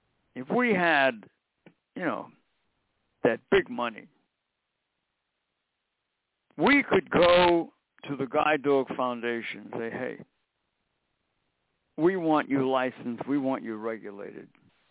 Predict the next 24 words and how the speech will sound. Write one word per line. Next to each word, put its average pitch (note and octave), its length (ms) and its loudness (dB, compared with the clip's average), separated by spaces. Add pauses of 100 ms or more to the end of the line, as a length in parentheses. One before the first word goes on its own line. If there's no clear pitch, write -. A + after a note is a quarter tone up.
(160)
You A2+ 80 -10
know, G2 160 -10
the G2 100 -12
death C3+ 320 0
of A2+ 80 -12
the G#2 180 -12
dog - 440 -4 (480)
was - 160 -12
horrible, - 500 -2 (1700)
the - 160 -16
guide - 240 0
dog." - 360 -8 (1080)
If B2+ 220 -2
we B3 160 6
had A#3 240 6
the D#3 80 2
money, F3+ 440 0 (1200)
they B3+ 160 8
would C4 220 2
have G#3+ 320 -2
to A#3 100 2
listen C3+ 420 -6
to - 80 -14 (180)
us. - 140 -18